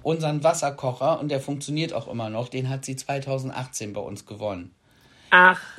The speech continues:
Speaker 1: Als wir in der Wohnung ausgezogen sind und unser ganzes, äh,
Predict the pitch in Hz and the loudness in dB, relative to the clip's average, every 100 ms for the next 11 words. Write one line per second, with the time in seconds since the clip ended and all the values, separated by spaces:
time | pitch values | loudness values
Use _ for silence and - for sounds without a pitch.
0 | - _ _ 123 131 - 151 151 - 147 | -20 _ _ 2 2 0 2 4 4 0
1 | 135 143 160 160 - 156 180 175 160 175 | -2 -2 -2 -2 2 0 0 -6 -6 -4
2 | 175 165 160 160 160 143 135 - 143 139 | -4 -6 -4 -4 -4 -4 -4 -2 -4 0
3 | 135 131 131 127 131 143 143 135 135 135 | 2 4 2 0 0 0 -4 -4 -2 -2
4 | - - 123 123 120 117 113 | -6 -2 2 4 4 4 2